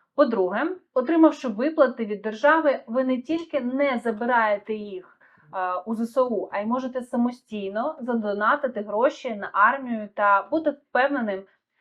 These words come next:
що вони пішли на користь захисників. По-третє, якщо ви знаходитесь під тимчасовою окупацією, ви отримаєте пенсію і будете її так само отримувати після звільнення територій.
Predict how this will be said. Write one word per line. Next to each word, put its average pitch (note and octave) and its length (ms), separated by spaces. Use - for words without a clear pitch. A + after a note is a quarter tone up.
що A#3+ 440
вони D#4 200
пішли C4 400
на A#3 400
користь A3+ 460
захисників. F#3+ 680
По-третє, A3+ 540
якщо A#3+ 300
ви C#4 100
знаходитесь C#4 560
під - 420
тимчасовою A3+ 640
окупацією, A#3+ 880
ви A3 220
отримаєте C#4 500
пенсію F#3+ 560
і F#3+ 160
будете A#3 420
її A#3 300
так C4+ 260
само A3 480
отримувати G#3+ 880
після A#3 400
звільнення G3+ 480
територій. G#3 600